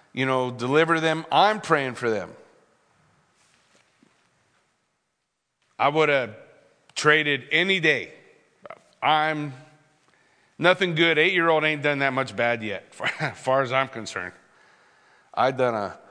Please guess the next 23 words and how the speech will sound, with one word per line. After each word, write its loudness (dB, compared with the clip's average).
a 0
lot 4
worse. -2
And 4
I 8
had 6
my 6
chance. 0
I'd 6
have -2
been 4
fine 4
with -2
God 2
saying, 0
"Yeah, 4
Jackie, 0
we -8
can, -6
we'll 2
work 2
a -8
trade." 2